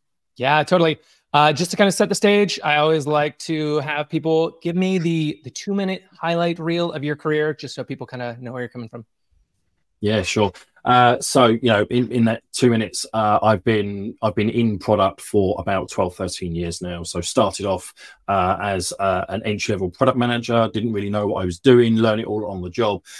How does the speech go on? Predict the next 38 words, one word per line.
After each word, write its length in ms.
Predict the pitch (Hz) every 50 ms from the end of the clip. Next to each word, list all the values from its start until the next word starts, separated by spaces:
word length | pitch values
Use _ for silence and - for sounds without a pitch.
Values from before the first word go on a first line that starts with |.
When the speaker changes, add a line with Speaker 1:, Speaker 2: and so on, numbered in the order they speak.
| - _ -
Speaker 2:
um, 480 | - 113 110 107 101 98 107 120 131
worked 240 | 120 117 110 104 90
my 80 | - 104
way 180 | 98 101 101
up, 160 | 101 110 110 -
gained 180 | 110 104 101
more 140 | 101 98 98
experience 640 | 101 98 - - - 98 95 95 95 95 92 - -
to, 480 | - - 98 95 95 95 92 92 95 92 -
uh, 400 | 95 92 92 90 87 90 92 - - 76 87 82 78 80 - - - _
be 100 | - 95
a 80 | 92 87
lead 200 | 92 104 104 90
product 220 | - 104 101 -
manager, 420 | 98 101 101 98 95 - 104 101 95
head 200 | - - 107 95
of 80 | 92
product 340 | - - 101 98 95 - -
management, 540 | 101 98 98 92 90 - 101 95 92 87 - - - - - - -
um, 360 | 95 95 95 95 95 92 92 -
at 140 | 92 92 90
a 60 | 92
couple 260 | 85 - 101 - - 92
of 40 |
different 240 | 85 92 - 85 -
companies. 800 | - 101 92 90 - 98 90 85 - - - - - - - - _
Um, 400 | - 104 101 98 98 98 95 98 -
and 220 | 104 107 110 107 104
then 360 | 113 113 107 104 104 107 - -
about 480 | - 120 - _ 131 135 131 131 131 -
two, 520 | - - - - 135 135 127 120 120 117
two 240 | 113 - - 131 120
and 80 | 117 110
a 40 | 101
half 260 | 113 110 98 - -
years 260 | 110 110 107 104 -
ago, 300 | - - 101 95 95 92 - - - - - _ _
um, 520 | - 107 107 104 104 101 101 101 101 101